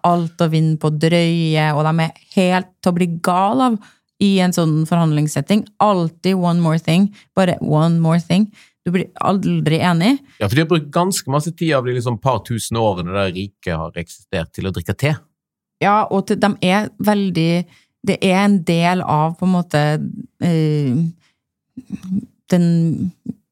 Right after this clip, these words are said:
Speaker 1: eh, mystiske, eh, elementet ved den islamske
Speaker 2: Mm.
Speaker 1: republikken er jo også litt sånn, hvem er det her som bestemmer? Eh, så er det alltid liksom en sjef til som kan ringes til for å sjekke om
Speaker 2: <laughs>
Speaker 1: dette var greit, eller
Speaker 2: Mm.
Speaker 1: liksom, eh,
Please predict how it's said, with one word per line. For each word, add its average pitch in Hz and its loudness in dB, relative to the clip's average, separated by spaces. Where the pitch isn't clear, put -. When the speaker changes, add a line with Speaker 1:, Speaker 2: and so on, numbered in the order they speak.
Speaker 1:
eh, 147 0
mystiske, - 0
eh, 165 0
elementet 170 0
ved 165 2
den 170 2
islamske 160 0
Speaker 2:
Mm. 165 4
Speaker 1:
republikken 165 0
er 175 2
jo 165 2
også 165 0
litt 175 2
sånn, 160 2
hvem 170 2
er 151 2
det 147 2
her 151 2
som 139 -2
bestemmer? 202 2
Eh, 160 2
så 165 0
er 170 4
det 156 2
alltid 170 0
liksom 165 0
en 156 2
sjef 143 -4
til 160 2
som 165 0
kan 160 2
ringes 160 0
til 170 2
for 165 -2
å 165 0
sjekke 147 2
om 147 2
Speaker 2:
<laughs> 156 4
Speaker 1:
dette 147 0
var 151 0
greit, 156 0
eller 156 0
Speaker 2:
Mm. 156 0
Speaker 1:
liksom, 147 0
eh, 160 2